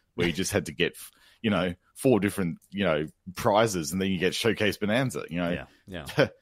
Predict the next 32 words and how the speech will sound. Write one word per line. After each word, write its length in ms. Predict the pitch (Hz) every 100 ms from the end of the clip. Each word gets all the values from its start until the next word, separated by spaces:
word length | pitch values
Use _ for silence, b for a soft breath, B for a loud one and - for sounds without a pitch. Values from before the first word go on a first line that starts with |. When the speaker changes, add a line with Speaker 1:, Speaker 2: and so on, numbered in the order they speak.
| _
Speaker 1:
<laughs> 280 | _ _ -
I 40 | 113
long 440 | 110 110 117 123
for 120 | -
that 140 | 92 67
simplicity 600 | 92 82 104 - 85 78
now 280 | 76 73
in 140 | 71 76
tables, 400 | - 92 87 80
because 220 | 80 82
I 60 | 92
just 200 | 101 -
don't 200 | 107 95
have, 440 | 90 80 76 69 - - _ _ _ _ - -
I 80 | 92
don't 280 | 117 117 101
have 460 | 98 92 80 76 - _ _ _
the 120 | -
inclination 640 | 110 107 90 78 101 - 67
as 160 | 71
a 40 | 73
player 560 | - 90 127 - 98 117 -
Speaker 2:
Mm-hmm. 240 | 98 87 80 _ _ _
Speaker 1:
to 80 | 120
go 380 | 101 104 101 98
and 280 | 87 82 69
deep 260 | 95 98
dive 220 | - 85 80
into 220 | 80 85
a 40 |
rule 220 | 78 87
set 220 | 92 87